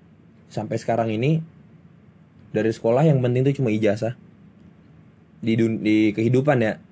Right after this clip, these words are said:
Di luar ijazah itu yang paling penting adalah bagaimana cara lu bersikap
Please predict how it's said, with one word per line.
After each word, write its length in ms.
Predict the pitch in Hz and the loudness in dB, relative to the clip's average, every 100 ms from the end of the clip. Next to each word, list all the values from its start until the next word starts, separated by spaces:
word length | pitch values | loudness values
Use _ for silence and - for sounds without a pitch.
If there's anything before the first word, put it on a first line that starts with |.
| - - - - - - - | -20 -20 -20 -20 -20 -20 -10
Di 160 | 117 117 | 0 2
luar 240 | 120 123 | 4 4
ijazah 400 | 120 127 120 123 | 4 2 2 2
itu 160 | 120 147 | 2 2
yang 160 | 151 143 | 2 2
paling 240 | 131 117 | 2 2
penting 320 | 113 117 147 | 0 0 0
adalah 400 | 120 120 131 - - - - | 2 2 2 -2 -8 -20 -8
bagaimana 480 | - 107 110 113 131 | -2 2 2 2 0
cara 240 | 131 117 110 | 2 2 4
lu 160 | 110 | 2
bersikap 480 | 110 - 104 131 131 | 0 -2 -2 -2 -2